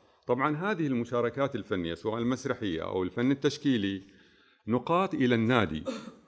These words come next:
وكل فقرة من الحفل تحسب. السلام الملكي هل هو معزوف مباشرة على المونولوج والسكتش والمسرحية والأغنية وال-، والمشهد الصامت؟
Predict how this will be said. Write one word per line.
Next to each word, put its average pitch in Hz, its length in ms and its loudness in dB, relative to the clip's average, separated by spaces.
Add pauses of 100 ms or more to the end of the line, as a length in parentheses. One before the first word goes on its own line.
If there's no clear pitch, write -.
(320)
وكل 190 680 4
فقرة 190 400 2
من 143 180 6
الحفل 143 580 4
تحسب. 135 460 2 (140)
السلام 139 480 4
الملكي 131 540 2
هل 123 160 0
هو 120 140 0
معزوف 117 800 0
مباشرة 104 880 2 (280)
على 127 200 2
المونولوج 107 640 4
والسكتش 117 760 0
والمسرحية 110 1040 2 (300)
والأغنية 117 1040 4
وال-، 117 960 4 (480)
والمشهد 139 520 4
الصامت؟ 87 480 -4